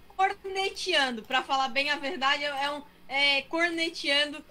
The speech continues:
os times, mas hoje ela parabenizou ali o Próspera e deixou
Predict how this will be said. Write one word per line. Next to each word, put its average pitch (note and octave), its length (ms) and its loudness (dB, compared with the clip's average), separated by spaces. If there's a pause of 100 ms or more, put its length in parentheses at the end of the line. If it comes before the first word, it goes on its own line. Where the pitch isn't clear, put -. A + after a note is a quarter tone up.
(100)
os D4 160 -8
times, D#4+ 280 -2
mas D#4+ 160 0
hoje D4+ 160 -4
ela D#4+ 180 0
parabenizou D#4 680 -4
ali C#4 320 -4 (160)
o B3+ 140 -6
Próspera E4 680 4 (200)
e D4 100 -2
deixou C#4+ 1040 2